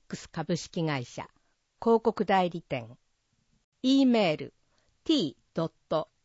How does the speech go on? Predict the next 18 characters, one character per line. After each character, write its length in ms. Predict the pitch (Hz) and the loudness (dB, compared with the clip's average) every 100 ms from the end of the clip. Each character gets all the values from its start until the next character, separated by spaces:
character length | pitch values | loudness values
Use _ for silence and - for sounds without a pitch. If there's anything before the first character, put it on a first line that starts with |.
| _ | _
エ 120 | 208 | 0
ヌ 180 | 247 262 | 4 6
エ 200 | 254 170 | 6 4
ー 80 | 143 | -2
ケ 260 | - 214 220 | -2 2 2
ー 40 | 220 | 2
エ 280 | 202 196 - | 2 0 -2
ー 60 | |
エ 60 | 180 | 0
ヌ 160 | 190 190 | 0 2
オ 320 | 180 135 - _ - | 0 -2 -6 _ -10
ー 60 | |
ア 40 | 180 | -10
ッ 20 | - | -2
ト 140 | 240 | 0
マ 180 | 208 180 | 2 0
ー 40 | 143 | -2
ク 240 | - - | -8 -16